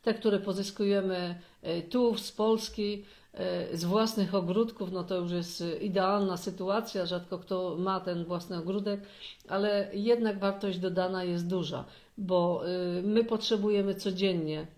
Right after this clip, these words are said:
e, witamin, minerałów, codziennie potrzebujemy, e, tych związków, które są aktywne w, e, owocach, e, kwasów, e,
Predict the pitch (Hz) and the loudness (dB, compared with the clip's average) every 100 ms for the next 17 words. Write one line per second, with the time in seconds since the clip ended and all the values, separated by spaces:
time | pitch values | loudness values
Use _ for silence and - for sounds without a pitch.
0 | - 180 160 160 180 202 190 185 185 180 | -16 -8 -6 -4 -2 0 2 0 -2 0
1 | 175 170 175 180 175 175 - _ _ - | 0 2 2 0 0 -4 -12 _ _ -20
2 | - - _ - - - 170 190 180 175 | -20 -20 _ -20 -16 -8 -2 0 0 -2
3 | 175 165 185 170 170 180 175 160 - - | -4 -6 -4 -2 -2 0 0 -4 -8 -14
4 | - - 160 156 190 185 190 170 175 202 | -10 -4 -2 0 0 2 -2 -2 0 0
5 | 208 - 180 196 180 180 180 165 160 175 | 0 -4 -6 -2 0 0 -2 -4 -4 -8
6 | - 202 190 175 165 156 - 160 160 - | -4 0 0 0 -4 -4 -4 -2 -2 -2
7 | 160 180 202 190 175 175 - - - 156 | -2 -2 0 -2 -2 -6 -18 -20 -8 0
8 | 160 156 151 190 196 202 202 185 | 2 0 -2 0 0 0 -2 -2